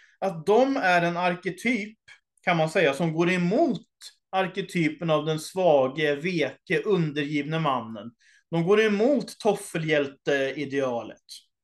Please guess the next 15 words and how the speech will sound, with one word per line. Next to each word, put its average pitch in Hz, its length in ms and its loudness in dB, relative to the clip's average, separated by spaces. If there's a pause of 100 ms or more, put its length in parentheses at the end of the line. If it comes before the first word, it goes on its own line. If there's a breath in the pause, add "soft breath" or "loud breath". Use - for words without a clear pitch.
(2250 soft breath)
Men 190 140 2
det 220 60 4
är - 20 6
ju 214 60 4
inte, 226 180 -4
de 196 380 2
är 294 40 4
ju 233 80 4
inte 160 160 -2
heller 185 280 2
något 160 120 -4
ideal 151 340 0
att 135 120 -4
lyfta 127 240 -12
fram. 247 360 0